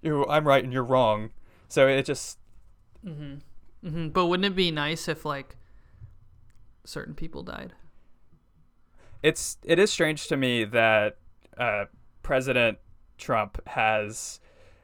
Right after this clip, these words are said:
Speaker 1: put his voters at such risk, knowing that, and maybe he doesn't know this, and that's the problem, but knowing that in doing so, he's gonna have fewer voters.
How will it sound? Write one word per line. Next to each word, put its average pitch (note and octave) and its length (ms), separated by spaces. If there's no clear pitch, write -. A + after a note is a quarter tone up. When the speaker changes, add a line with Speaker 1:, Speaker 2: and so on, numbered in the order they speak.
Speaker 1:
put - 260
his B2 340
voters A#2 480
at G#2 200
such - 260
risk, G#2+ 560
knowing C3+ 460
that, G#2+ 400
and C#3+ 140
maybe E3+ 180
he D3 80
doesn't B2 280
know B2 160
this, G#2 220
and A2+ 100
that's A2 160
the A2 80
problem, G#2 400
but A2 80
knowing C3+ 320
that G#2+ 280
in C3+ 160
doing C3 280
so, G#2 400
he's C3 180
gonna C3 180
have A#2+ 220
fewer A2+ 240
voters. G#2 720